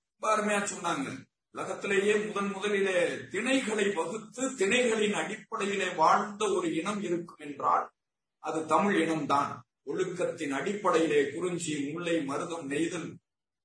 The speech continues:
பாலை என்று இன்னும் இரண்டு திணைகளை சேர்த்து, அன்பின் ஐந்திணையோடு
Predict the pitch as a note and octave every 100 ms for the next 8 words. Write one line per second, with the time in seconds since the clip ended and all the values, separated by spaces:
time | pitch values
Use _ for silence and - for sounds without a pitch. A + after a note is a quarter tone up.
0 | D3 E3+ G#3 G3 E3+ E3 G3 E3+ G#3 C4
1 | G#3+ G3 F3+ F3 - F#3 G3+ F#3 E3 -
2 | E3 E3+ - F#3 E3+ C3+ E3 G3+ G#3 F3+
3 | C#3+ A#2+ - D#3+ - E3+ E3 F#3 G3+ G3+